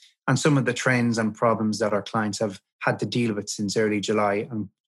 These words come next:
the solutions that are working. At the end, Van is going to talk about some of the tax issues around the topic that Geraldine will have introduced,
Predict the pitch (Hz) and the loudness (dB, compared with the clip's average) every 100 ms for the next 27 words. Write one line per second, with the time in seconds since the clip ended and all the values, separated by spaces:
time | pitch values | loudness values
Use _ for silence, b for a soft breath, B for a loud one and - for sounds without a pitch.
0 | - 120 131 117 104 104 98 98 101 117 | -6 -2 0 0 0 -2 -2 0 2 0
1 | - 95 - _ _ _ _ _ _ _ | -2 -12 -12 _ _ _ _ _ _ _
2 | B B B B _ 123 156 170 165 151 | B B B B _ 2 4 4 4 2
3 | 143 131 131 147 147 127 127 117 117 135 | 2 4 4 4 2 2 2 0 2 2
4 | - 113 113 110 - 113 107 - - 143 | 4 4 4 2 0 0 0 0 2 0
5 | - 117 - 107 110 110 110 107 101 B | 0 -2 0 0 2 2 2 2 -2 B
6 | B B _ - - 120 104 104 107 - | B B _ -2 2 2 2 2 0 2
7 | 143 156 131 110 104 101 101 95 - 107 | 4 4 2 2 0 0 -2 -4 -6 -6
8 | 107 - | -6 -8